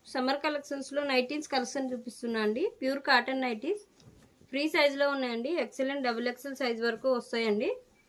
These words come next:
ప్రైస్ వచ్చేసి త్రీ హండ్రెడ్ రూపీస్ ప్లస్ షిప్పింగ్ ఉంటుందండి. మంచి కలర్స్‌లో ఉన్నాయి, బ్రైట్ కలర్స్‌లో. ఫస్ట్ కలర్ అండి, బ్రింజల్ కలర్‌లో ఉంది, ఫ్లోరల్ డిజైన్ వస్తుందండి.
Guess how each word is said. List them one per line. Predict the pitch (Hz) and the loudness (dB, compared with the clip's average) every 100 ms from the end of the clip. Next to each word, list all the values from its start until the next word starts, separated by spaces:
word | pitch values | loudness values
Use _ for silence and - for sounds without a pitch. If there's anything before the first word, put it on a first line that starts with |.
| _ _ _ _ 247 | _ _ _ _ 4
ప్రైస్ | 254 254 | 6 6
వచ్చేసి | 277 285 285 | 0 -2 -4
త్రీ | 277 254 294 | -4 -2 0
హండ్రెడ్ | 302 269 269 285 | 0 0 0 -2
రూపీస్ | 262 277 339 | -4 -6 -6
ప్లస్ | - 294 294 | -4 -4 -2
షిప్పింగ్ | 240 269 269 | -4 -2 -2
ఉంటుందండి. | 269 240 220 214 214 381 - - _ _ - - _ _ _ _ _ _ _ - | 0 0 0 2 2 0 -2 -16 _ _ -20 -20 _ _ _ _ _ _ _ -6
మంచి | 240 254 | -2 -2
కలర్స్‌లో | 320 277 269 277 277 | 2 4 4 4 4
ఉన్నాయి, | 262 262 339 | 4 2 0
బ్రైట్ | 262 247 240 | 2 2 2
కలర్స్‌లో. | 262 254 247 254 381 | 4 4 2 0 0
ఫస్ట్ | 254 247 254 | 0 -2 -2
కలర్ | 277 269 | 0 2
అండి, | 233 226 370 | 2 0 0
బ్రింజల్ | 330 247 240 277 277 | 0 0 2 -2 0
కలర్‌లో | 262 240 247 240 | 2 2 4 2
ఉంది, | 226 277 | 2 0
ఫ్లోరల్ | 349 269 254 285 | 4 8 8 8
డిజైన్ | 262 240 247 247 | 4 6 6 6
వస్తుందండి. | 247 233 226 214 277 | 0 -2 0 2 2